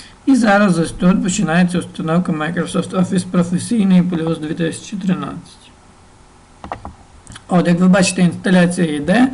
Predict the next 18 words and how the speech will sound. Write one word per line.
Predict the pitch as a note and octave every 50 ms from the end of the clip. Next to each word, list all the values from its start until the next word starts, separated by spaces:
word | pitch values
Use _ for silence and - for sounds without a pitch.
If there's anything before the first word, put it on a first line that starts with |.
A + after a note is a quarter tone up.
| - - - - - - -
правда | - - F#3 F#3 F#3 A3
кажучи, | G#3+ A3 A#3 A3+ F#3 F3+ - F#3
досить | F3 F3 F3+ - - - -
повільно, | - G3 F3 E3+ F3 D3+ C#3+ - - - - -
вже | D#3 D3+ E3 F#3+
двадцята | F#3 F3 F3 F3 F3 - F3 F3+ F3 F#3
тридцять | E3+ - E3+ E3+ E3 - - G3+ F#3+
вісім. | F#3 E3 D3+ C#3 B2 - - F#3 E3+ F3 - - - - - _ - - - _ _ - - _ - - - - - - - - - - - -
Як | A3 G#3 F#3+
ви | F#3 F3+
бачите, | E3+ F3+ - - - - - B3 F3+ F3 F3 F3 - - - - - - - - - - - -
ем, | F#3+ F3 D#3 D3+ D3+ D3 D3 D3 C#3+ C#3+ D3 C#3+
хід | - - - G#3 F#3+ F3 F3 F3 - - -
виконання | F3+ E3+ E3+ - G3 E3+ E3 E3+ E3 E3 D#3+ D#3+ D#3+ D#3
установки | - - - F3+ F3+ G3 G#3 F#3 - - F#3 F#3
вже | F#3 F#3 F3 E3 E3+ E3+ E3+ F3+
майже | F3+ E3+ D#3+ E3 E3+ F3 E3 E3+
завершилося. | C#3+ D3 D#3+ D3 C#3+ D3 C3+ B2+ - - - - B2 B2 A#2+ - -